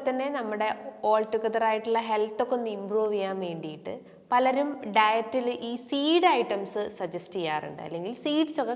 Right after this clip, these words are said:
കഴിക്കാറുണ്ട്. അതിലേറ്റവും ഇമ്പോർട്ടന്റ് ആയിട്ടുള്ള ഒന്നാണ് പംകിൻ സീഡ്സ്, മത്തൻ കുരു. അപ്പോൾ അതിൻ്റെ ഹെൽത്ത് ബെനിഫിറ്റ്സ്, അതെങ്ങനെയാണ് നമ്മുടെ ശരീരത്തിലെ കൊഴുപ്പിനെ ഡിസോൾവ് ചെയ്യുന്നത്,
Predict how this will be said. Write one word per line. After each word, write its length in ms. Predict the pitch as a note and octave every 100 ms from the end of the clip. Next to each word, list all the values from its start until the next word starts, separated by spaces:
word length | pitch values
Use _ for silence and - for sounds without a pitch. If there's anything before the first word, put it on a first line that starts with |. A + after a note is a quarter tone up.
| C4
കഴിക്കാറുണ്ട്. 680 | F#3+ F#3+ F3+ E3+ - - - - - - - - -
അതിലേറ്റവും 640 | E4+ F#4 F4 F4+ F4 F4 F4 F4 C4+
ഇമ്പോർട്ടന്റ് 480 | C#4 C#4 D4+ C4+ C4+
ആയിട്ടുള്ള 240 | B3 B3 A3
ഒന്നാണ് 360 | G#3 G3 F#3 F#3 - -
പംകിൻ 460 | C4+ C#4+ C#4 D#4 D4
സീഡ്സ്, 320 | G#3 D3+ - - A#3+
മത്തൻ 400 | - - - D4+ C#4
കുരു. 200 | G3 D3 - - - - - -
അപ്പോൾ 120 | E4+ F4+
അതിൻ്റെ 240 | E4+ E4+ F#4+
ഹെൽത്ത് 420 | D4+ C4+ C#4+ - B3+
ബെനിഫിറ്റ്സ്, 640 | B3 G3+ - F3 - E3+ G3+ -
അതെങ്ങനെയാണ് 800 | C4+ C4+ B3 C4+ E4 E4+ C#4+ C#4+ C4+
നമ്മുടെ 260 | A3 A3 B3
ശരീരത്തിലെ 560 | A3 F#3 G#3 G#3+ G#3+ A#3 A#3
കൊഴുപ്പിനെ 440 | G3 G3 F#3+ A3 A3 F#3
ഡിസോൾവ് 460 | F#3 F3+ F#3 F#3
ചെയ്യുന്നത്, 420 | E3+ D3+ C#3+ C#3+